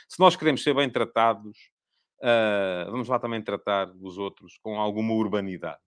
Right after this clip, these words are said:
Desculpe lá a chamada de atenção. Ah, Domingos, também não estou a dizer que o Benfica é uma equipa de outra galáxia nem candidata a ganhar a Champions. Não estou a dizer isso.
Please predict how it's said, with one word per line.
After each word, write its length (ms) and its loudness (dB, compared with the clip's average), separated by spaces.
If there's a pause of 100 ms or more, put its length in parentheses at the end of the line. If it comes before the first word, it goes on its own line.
Desculpe 380 -16
lá 140 2 (200)
a 40 -8
chamada 360 -6
de 100 -4
atenção. 360 -14 (1040)
Ah, 800 4
Domingos, 400 4
também 220 2
não 120 2
estou 560 0
a 100 2
dizer 380 -2
que 80 -8
o 60 -4
Benfica 340 -2
é 40 4
uma 100 -2
equipa 260 -6
de 80 -6
outra 240 -2
galáxia 480 0
nem 140 -6
candidata 420 -4
a 40 -4
ganhar 260 -2
a 40 -4
Champions. 520 -16 (160)
Não 100 -10
estou 220 -6
a 20 -4
dizer 240 -2
isso. 240 -14